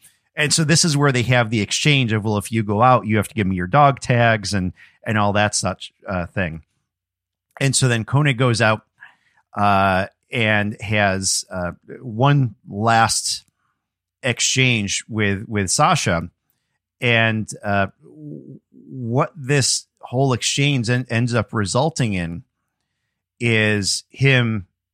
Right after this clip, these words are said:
killing and hanging Sasha. And so he hangs him out in this, in this, uh, well, most of the city's an industrial area, but where this whole thing was, was set up. And so you have, uh,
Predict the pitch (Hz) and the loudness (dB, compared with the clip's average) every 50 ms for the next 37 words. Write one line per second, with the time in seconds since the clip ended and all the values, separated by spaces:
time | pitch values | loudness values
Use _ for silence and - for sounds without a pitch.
0 | _ _ _ - - 160 151 135 123 110 101 92 95 117 113 107 98 90 - - | _ _ _ -4 0 2 2 2 2 0 0 0 0 0 0 -2 -4 -4 -4 -2
1 | 110 85 80 - - - _ _ _ _ _ _ _ _ _ _ _ _ _ _ | -2 -2 -2 -6 -10 -16 _ _ _ _ _ _ _ _ _ _ _ _ _ _
2 | _ _ _ _ _ _ _ _ _ _ _ _ _ - 113 107 104 101 98 - | _ _ _ _ _ _ _ _ _ _ _ _ _ -2 0 0 0 0 0 0
3 | - - 110 101 98 98 101 82 98 127 143 147 131 107 120 120 113 113 120 113 | 0 0 2 0 0 -2 -2 0 0 2 2 2 2 0 0 2 2 2 2 2
4 | 117 117 117 110 107 98 - - - - - - 110 110 113 104 95 - - - | 2 0 0 0 0 0 0 -2 -4 -4 -4 -4 -4 -2 -2 -2 -2 -2 -2 -2
5 | - 104 92 92 92 90 87 92 90 90 85 85 90 90 - - 90 87 85 85 | -2 -2 -2 -2 -2 -2 -4 -4 -6 -8 -8 -10 -10 -12 -10 -8 -6 -6 -4 -4
6 | 98 98 92 - - 85 - - - 110 98 98 85 - 92 82 82 80 85 - | -4 -6 -6 -6 -8 -6 -6 -4 -4 -2 -4 -4 -6 -6 -8 -8 -6 -8 -8 -8
7 | - - 90 80 80 82 80 80 85 82 82 - - _ _ _ _ _ _ _ | -8 -8 -8 -8 -8 -8 -8 -8 -8 -8 -10 -10 -14 _ _ _ _ _ _ _
8 | _ _ _ _ _ _ _ _ _ _ 143 127 110 - - 131 113 - 120 113 | _ _ _ _ _ _ _ _ _ _ -20 -20 -12 -4 -2 -2 -2 -2 0 0
9 | 117 123 127 120 117 110 - - 127 113 101 - - 120 113 110 107 98 95 - | 2 2 2 2 0 -2 -2 0 0 -2 -2 -2 -2 -2 -2 0 -2 -2 -2 -4
10 | - - 107 98 87 - - - 110 101 92 107 110 104 - - - _ _ _ | -6 -6 -6 -4 -2 -2 -2 0 0 0 0 2 2 0 0 -2 -8 _ _ _
11 | - 98 98 95 95 95 92 92 - - - 110 101 95 95 92 87 110 107 104 | -8 -4 -4 -2 -2 -2 -4 -4 -4 -4 -4 -4 -4 -4 -4 -4 -2 -2 0 2
12 | 101 101 95 90 - - _ _ _ _ _ _ _ _ - - 90 85 82 82 | 2 2 0 -2 -6 -14 _ _ _ _ _ _ _ _ -14 -10 -6 -6 -4 -4
13 | 82 85 - - - - | -4 -4 -6 -6 -10 -12